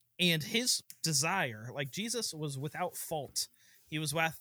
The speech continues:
without sin. He was without error. He was without, like, he was perfect. And so his desire to not want to take on the cup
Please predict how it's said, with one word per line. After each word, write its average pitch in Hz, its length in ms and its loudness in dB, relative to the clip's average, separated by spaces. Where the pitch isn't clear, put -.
without 175 420 0
sin. 175 400 4
He 143 100 0
was 147 160 -2
without 180 340 -2
error. 160 420 2
He 147 140 0
was 147 160 -2
without, 185 340 0
like, 143 220 0
he 233 280 0
was 196 360 4
perfect. - 680 -2
And 175 180 2
so 165 400 4
his 233 340 2
desire 160 720 0
to 175 120 -2
not 165 340 0
want 165 260 -2
to 156 80 -2
take 185 340 -2
on 165 260 2
the 131 200 -4
cup 175 340 0